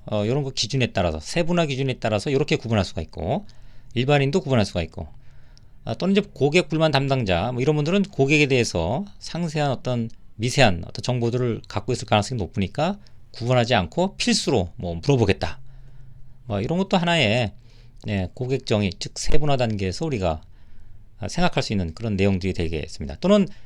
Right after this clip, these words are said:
기준 말고 기법적으로도 분류할 수가 있습니다. 네, 기법적으로는 이제 브레인스토밍이나 전문가 인터뷰, 바이너리 트리나 멀티플 트리 이런 그 정성적 기법적인 저-, 어,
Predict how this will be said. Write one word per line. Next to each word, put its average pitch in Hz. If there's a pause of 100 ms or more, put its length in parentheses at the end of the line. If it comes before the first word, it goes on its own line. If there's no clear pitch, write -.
(340)
기준 170
말고 135
기법적으로도 185
분류할 147
수가 123
있습니다. 95 (1400)
네, -
기법적으로는 180
이제 139
브레인스토밍이나 143
전문가 120
인터뷰, 90
바이너리 110
트리나 113
멀티플 101
트리 95
이런 127
그 113
정성적 139
기법적인 113
저-, 98
어, -